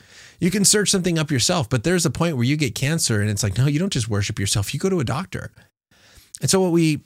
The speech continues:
have to do here is we have to take some time and work through the doctrine of sin with someone and say, "Hey, I get it. You want to focus on yourself, but you have a problem called sin,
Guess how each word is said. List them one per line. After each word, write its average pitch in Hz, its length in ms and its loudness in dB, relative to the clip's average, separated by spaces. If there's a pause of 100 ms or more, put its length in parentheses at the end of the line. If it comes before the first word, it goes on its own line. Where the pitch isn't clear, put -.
(140)
have - 220 -2
to 262 80 -2
do 147 260 0
here 135 380 -4 (460)
is 131 120 0
we 170 40 4
have 185 80 0
to 214 100 -2
take 190 180 2
some 151 140 2
time 151 340 2
and 117 140 0 (260)
work 175 160 2
through 196 160 2
the 156 100 2
doctrine 151 440 0
of 120 80 0
sin 156 400 4
with 151 180 4
someone 180 380 4
and 131 120 2
say, 139 200 2
"Hey, 143 340 0 (960)
I 160 120 2
get 165 260 4
it. 127 140 0
You 156 180 2
want 175 180 2
to 156 40 2
focus 165 380 0
on 156 100 2
yourself, 139 400 0
but 107 220 -2
you 175 260 2
have 165 460 -2
a 123 200 0
problem 101 800 -2 (520)
called 127 240 0
sin, 98 580 2